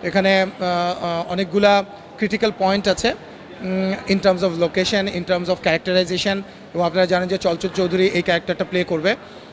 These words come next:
So, উম, আমাদের কয়েকটা ফেজে আসলে শুটিংটা করতে হবে, এবং সেটা, আহ, এই সিনেমার যে গল্প, সেই গল্পের কারণে আমরা যে লোকেশনে যাব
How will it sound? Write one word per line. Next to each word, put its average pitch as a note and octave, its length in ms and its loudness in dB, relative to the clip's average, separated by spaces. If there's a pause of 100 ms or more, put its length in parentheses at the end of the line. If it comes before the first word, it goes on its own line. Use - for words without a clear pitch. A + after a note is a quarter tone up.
(140)
So, G3+ 60 4
উম, F3 840 2 (320)
আমাদের F#3+ 380 2 (440)
কয়েকটা F#3+ 360 2
ফেজে G3+ 420 2
আসলে G3 240 0
শুটিংটা F3+ 360 -4
করতে D#3+ 280 -6
হবে, - 200 -6 (480)
এবং G3 400 2
সেটা, G3 520 2 (200)
আহ, E3+ 520 0 (380)
এই F#3+ 120 0
সিনেমার G3+ 520 2 (240)
যে F#3 140 4
গল্প, F3 380 2
সেই G3 180 2
গল্পের F3 360 2
কারণে F#3+ 420 2 (320)
আমরা F3+ 200 -2
যে F#3 140 4
লোকেশনে G3+ 460 0
যাব F#3 340 0